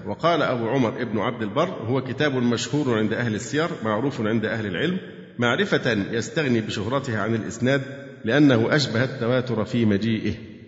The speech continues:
لتلقي الناس له بالقبول والمعرفة". ثم قال: "وهو كتاب معروف عند العلماء، وما فيه فمتفق عليه إلا قليلا، وقد رواه ابن حبان في صحيحه، ومالك في موطئه، وفي المسألة آثار أخر مذكورة في غير هذا الموضع".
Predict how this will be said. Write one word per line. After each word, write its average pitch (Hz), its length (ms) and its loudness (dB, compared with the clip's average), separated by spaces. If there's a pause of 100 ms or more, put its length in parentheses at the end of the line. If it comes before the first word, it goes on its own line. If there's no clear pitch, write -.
(200)
لتلقي 127 480 -2
الناس 127 320 2
له 123 260 2
بالقبول 120 540 0
والمعرفة". 104 540 0 (480)
ثم 113 160 2
قال: 165 240 2
"وهو 123 240 4
كتاب 139 260 0
معروف 113 440 0
عند 107 200 -2
العلماء، 104 600 -2
وما 117 220 2
فيه 143 240 -2
فمتفق 113 640 -2
عليه 113 560 0
إلا 110 200 2
قليلا، 147 500 0 (460)
وقد 165 260 0
رواه 135 240 4
ابن 110 160 2
حبان 117 420 -2
في 120 220 -4
صحيحه، 95 680 -4 (420)
ومالك 147 320 6
في 131 300 0
موطئه، 110 640 0 (140)
وفي 107 140 -6
المسألة 107 720 0
آثار 101 460 -2
أخر 110 240 -4
مذكورة 104 720 -4
في 104 80 -4
غير 95 400 -4
هذا 107 100 -4
الموضع". 85 360 -6